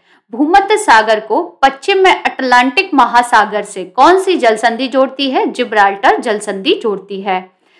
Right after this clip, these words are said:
किस देश ने दो हज़ार तीस तक बाल विवाह समाप्त करने की घोषणा की है? तो हाल ही में ये घोषणा की गई है दक्षिणी सूडान द्वारा। चलिए नेक्स्ट क्वेश्चन देखेंगे। अगला क्वेश्चन है,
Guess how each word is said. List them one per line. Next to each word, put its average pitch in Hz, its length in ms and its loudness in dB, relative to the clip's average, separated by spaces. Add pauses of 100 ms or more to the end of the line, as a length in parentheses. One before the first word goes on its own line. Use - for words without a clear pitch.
(200)
किस 403 220 2
देश 269 380 -4
ने 262 280 -6
दो 294 260 2
हज़ार 349 460 2
तीस 262 340 -8
तक 196 100 0
बाल 240 480 4
विवाह 320 300 2
समाप्त 262 500 0
करने 254 300 -2
की 262 180 -12
घोषणा 202 460 -2
की 269 220 -6
है? 294 140 -4
तो 220 200 -8
हाल 214 280 2
ही 381 80 2
में 349 140 0
ये 320 120 2
घोषणा 240 420 -4
की 226 220 -8
गई 214 200 -2
है 311 200 -4
दक्षिणी 226 380 -4
सूडान 202 440 0
द्वारा। 190 480 0 (600)
चलिए 196 240 -8
नेक्स्ट 269 320 -2
क्वेश्चन 320 360 -2
देखेंगे। 220 540 -4 (1600)
अगला 254 260 2
क्वेश्चन 240 380 -4
है, 220 360 -4